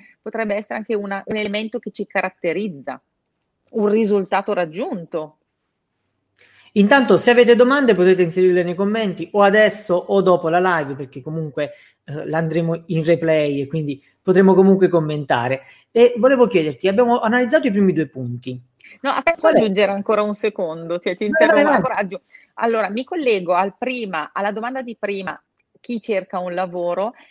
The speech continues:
Speaker 1: Allora, inseriamo in questa descrizione le parole chiave, perché i social e LinkedIn non è diverso dagli altri social, hanno al loro interno un motore di ricerca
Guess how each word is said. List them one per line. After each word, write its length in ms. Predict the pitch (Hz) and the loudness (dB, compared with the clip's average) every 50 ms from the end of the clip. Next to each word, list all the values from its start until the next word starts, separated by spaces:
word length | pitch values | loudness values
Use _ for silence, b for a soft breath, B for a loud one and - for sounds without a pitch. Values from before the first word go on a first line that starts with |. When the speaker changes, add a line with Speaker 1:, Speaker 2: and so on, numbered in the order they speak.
| b b b b b | b b b b b
Speaker 1:
Allora, 340 | - 220 208 202 180 165 - _ | -8 -6 -4 -4 -4 -6 -8 _
inseriamo 1000 | - 262 320 330 330 - - - 277 254 226 220 202 170 151 143 147 143 147 156 | -12 -10 -10 -10 -12 -12 -8 -6 -6 -4 -4 -2 -4 -2 -2 -4 -6 -6 -8 -10
in 120 | 175 180 185 | -10 -10 -8
questa 260 | 254 262 254 - 226 | -8 -8 -8 -8 -10
descrizione 680 | 190 220 214 - - 233 240 _ - 247 247 254 285 254 | -10 -10 -10 -10 -10 -12 -10 _ -10 -10 -8 -8 -8 -6
le 200 | 196 196 202 202 | -4 -4 -4 -4
parole 420 | - 208 185 175 170 175 185 - _ | -4 -4 -2 -2 -2 -2 -4 -6 _
chiave, 640 | - 196 160 127 120 123 123 120 131 139 131 135 - | -8 -6 -6 -6 -6 -10 -14 -12 -10 -10 -10 -10 -8
perché 500 | - 208 202 _ - 190 156 143 139 _ _ _ _ _ _ _ - | -8 -8 -8 _ -6 -6 -4 -4 -6 _ _ _ _ _ _ _ -10
i 120 | 285 330 | -8 -8
social 800 | 320 - - 240 208 190 180 180 - - - 185 175 180 196 202 - | -8 -8 -6 -6 -4 -4 -4 -6 -8 -8 -8 -6 -6 -6 -6 -8 -8
e 160 | - 214 208 | -6 -6 -6
LinkedIn 500 | 180 202 226 240 240 - 247 190 190 175 | -6 -6 -10 -10 -8 -10 -8 -10 -8 -10
non 120 | 170 202 | -6 -6
è 100 | 185 170 | -6 -6
diverso 720 | 156 170 185 160 160 147 143 143 147 - _ - 175 165 | -6 -8 -6 -4 -4 -4 -4 -6 -10 -12 _ -12 -12 -12
dagli 540 | 160 165 151 175 156 151 151 _ - 170 160 | -12 -6 -2 -2 -2 -2 -2 _ -14 -8 -4
altri 300 | 160 151 151 - 160 165 | -4 -4 -4 -6 -14 -16
social, 440 | - - 156 143 - - 160 160 - - | -12 -10 -10 -10 -8 -8 -10 -10 -8 -6
hanno 320 | - 240 262 254 220 202 | -4 -4 -4 -4 -4 -6
al 100 | 190 190 | -4 -4
loro 220 | 202 247 262 240 226 | -4 -4 -4 -6 -6
interno 440 | 208 202 190 202 202 214 226 240 | -10 -8 -6 -4 -4 -4 -6 -8
un 100 | 240 220 | -8 -8
motore 240 | 208 190 - 180 180 | -10 -8 -6 -6 -6
di 100 | 170 180 | -6 -6
ricerca 680 | 170 175 - - - 165 147 151 147 _ - 151 151 | -10 -12 -14 -8 -4 -4 -4 -4 -6 _ -12 -12 -12